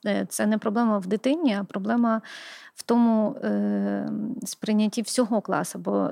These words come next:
тому що там багато свідків, які на це дивляться і дозволяють. І навіть я можу сказати, що, е, свідки булінгу, вони також отримують травми,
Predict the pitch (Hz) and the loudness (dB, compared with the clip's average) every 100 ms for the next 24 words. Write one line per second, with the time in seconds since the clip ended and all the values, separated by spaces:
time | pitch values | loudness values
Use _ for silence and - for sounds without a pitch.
0 | 202 208 202 - 196 196 196 190 214 226 | 0 2 2 0 -2 0 0 2 2 0
1 | 220 269 302 - 277 247 247 226 226 - | -4 -4 -6 -6 -4 -2 0 0 0 -2
2 | 202 202 202 226 240 202 196 220 214 190 | -2 -2 -2 -4 -4 -2 -2 -2 -2 -2
3 | 180 185 196 202 202 208 202 202 - 208 | -4 -4 -2 -2 -4 -4 -4 -6 -8 -4
4 | 202 196 202 - - 196 - - - - | -4 -4 -6 -4 -2 -2 -4 -14 -20 -20
5 | - - - - - 202 202 196 208 208 | -20 -20 -20 -16 -2 0 2 2 -2 -2
6 | 208 208 208 220 - - - - 214 233 | -4 -4 -4 -4 -6 -8 -8 -4 -2 -2
7 | - 247 247 226 208 208 202 208 180 - | -2 0 2 0 0 2 2 0 -2 -2
8 | 214 202 196 190 196 196 185 - - 196 | -2 -2 -2 0 0 0 -2 -4 0 2
9 | 180 180 202 | 2 2 0